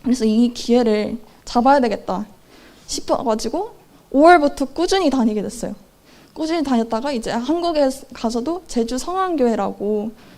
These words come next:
거기 통해서 세가족부에 들어갔는데 거기 분들이 너무나,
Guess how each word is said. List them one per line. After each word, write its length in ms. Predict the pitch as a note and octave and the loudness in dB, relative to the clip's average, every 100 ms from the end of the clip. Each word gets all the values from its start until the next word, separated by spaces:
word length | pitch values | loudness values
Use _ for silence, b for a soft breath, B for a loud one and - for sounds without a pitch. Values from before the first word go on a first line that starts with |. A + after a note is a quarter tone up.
| B B | B B
거기 520 | - B3+ C4 C4 B3 | -4 -2 0 0 0
통해서 460 | C4+ D4+ C#4+ C#4+ F#4 | -4 -4 -2 -2 -4
세가족부에 1200 | - - F#4 F4 D#4+ D4+ - - C#4 - A#3 B3 | -6 -4 2 2 2 -6 -14 -12 -10 -10 -4 -2
들어갔는데 560 | A#3 A#3 G#3+ G#3 A3 D4 | -2 -2 -4 -4 -4 -6
거기 360 | - C4 B3 B3+ | -4 -4 -2 -4
분들이 440 | B3 A#3 A#3+ A#3+ | -2 0 2 0
너무나, 600 | A3+ C#4 E4+ F4 D4 D4+ | 0 0 0 0 0 -2